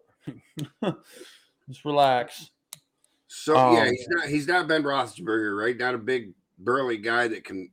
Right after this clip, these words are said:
Speaker 2: that can plow over two hundred fifty pound li-, linebackers. But
Speaker 1: Even
Speaker 2: I
Speaker 1: if he
Speaker 2: wonder
Speaker 1: was and he's that talented, slide. Do not care. You take
Speaker 2: Right.
Speaker 1: the yards that you
Speaker 2: Well,
Speaker 1: can get and get down.
Speaker 2: well,
Speaker 1: I
Speaker 2: you,
Speaker 1: don't want
Speaker 2: you,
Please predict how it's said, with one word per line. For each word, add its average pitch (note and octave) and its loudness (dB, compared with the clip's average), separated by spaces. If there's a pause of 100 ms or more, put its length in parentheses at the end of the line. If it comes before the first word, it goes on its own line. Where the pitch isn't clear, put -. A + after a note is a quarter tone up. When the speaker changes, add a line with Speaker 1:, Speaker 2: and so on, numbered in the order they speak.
Speaker 2:
that G#2 -12
can F2 -12
plow A2+ -6
over A#2 0
two A2+ -6
hundred G2+ -8
fifty G2+ -8
pound G#2+ -4
li-, G2+ -8 (140)
linebackers. F#2+ -6
But G#2 -10
Speaker 1:
Even G#3+ 4
Speaker 2:
I G#3+ 8
Speaker 1:
if G#3+ 4
he A3 6
Speaker 2:
wonder F#3+ 8
Speaker 1:
was F#3+ 8
and D#3+ 2
he's E3 2
that F3+ 6
talented, F#3 0 (400)
slide. B2 2 (360)
Do D#3 4
not D#3+ 2
care. C#3+ 2 (240)
You C3+ 0
take D3+ -2
Speaker 2:
Right. D3+ 2
Speaker 1:
the D#3+ 0
yards C3 2
that B2+ -2
you B2 -2
Speaker 2:
Well, C#3 0
Speaker 1:
can A#2+ -4
get A#2+ 2
and A2 -10
get G#2+ -6
down. A2+ -2
Speaker 2:
well, D#3 4
Speaker 1:
I D#3 2
Speaker 2:
you, C#3+ 2
Speaker 1:
don't A#2+ 0
want A#2 -6 (340)
Speaker 2:
you, C#3 -10